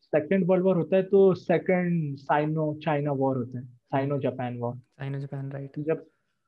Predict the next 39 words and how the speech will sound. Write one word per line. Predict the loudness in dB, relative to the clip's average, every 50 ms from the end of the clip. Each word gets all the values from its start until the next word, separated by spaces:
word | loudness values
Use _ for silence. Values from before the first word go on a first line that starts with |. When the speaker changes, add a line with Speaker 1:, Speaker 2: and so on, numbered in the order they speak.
| _ _ _ _ _ _ -2
Speaker 1:
हाँ, | 0 0 0
साइनो | 2 2 2 2 2 0 -2 -2
जापान। | -2 -4 -4 -4 -4 -6 -6
तो | -8 -12 -18 -20 _ -4 0
जब | 0 2 0 0 2 2
वो | 4 4
होता | 4 2 4 4 4
है, | 4 4 2 -4
साइनो | -12 _ _ _ 2 2 2 2 2
जापान | 2 2 2 2 0 0 0
वॉर | 0 -2 -2 -2
चाइना | -2 -2 0 0 -2 -2
के | -2 -4
साथ, | -2 0 0 0 0 -2 -6 _ _ _ _ _ _ -6
तो | -2
उसके | -2 -2 -4 0 2 2
अंदर | 2 4 4 4 4 4 4
जो | 4 4 4
मंचूरिया | 4 2 2 0 0 2 2 4 4 4 4
स्टेट | 2 0 -2 -2 0 0
है, | 0 0
यानी | 2 0 0
जो | 0 0 0
नॉर्दर्न | 0 2 2 2 2 2 0 -2 0
पार्ट | 2 2 2 2 2
हमें | -2 -2 -2 -2
दिखता | -2 -4 -4 -2 -2 0
है | 0 0 0
मैप | 0 0 -2 -2 -2 -4 -8
में | -8 -6
चाइना | -6 -6 -4 -4 -6 -8 -10 -14
के, | -16 -20 -20 _ _ _ _ _ _
Speaker 2:
हाँ। | -12 -12 -12 -14 -16 -20 _ _ -4
Speaker 1:
जितना | -4 -2 0 -2 -4
पूरा | -2 -4 -4 0 2 2 2
नॉर्दर्न | 4 4 4 4 2 0 -2 -2
पार्ट | 0 0 0 0 0
दिखता | -2 -4 -4 -4 -4 -2
है, | -2 -4